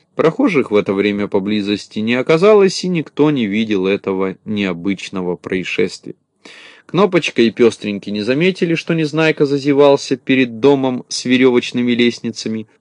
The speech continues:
и ушли вперёд. Когда Незнайка догнал их,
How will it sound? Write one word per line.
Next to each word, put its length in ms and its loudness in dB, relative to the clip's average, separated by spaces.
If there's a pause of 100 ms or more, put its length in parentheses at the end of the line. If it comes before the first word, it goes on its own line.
(160)
и 120 2
ушли 340 0
вперёд. 540 -4 (720)
Когда 240 2
Незнайка 480 2
догнал 600 2
их, 300 -4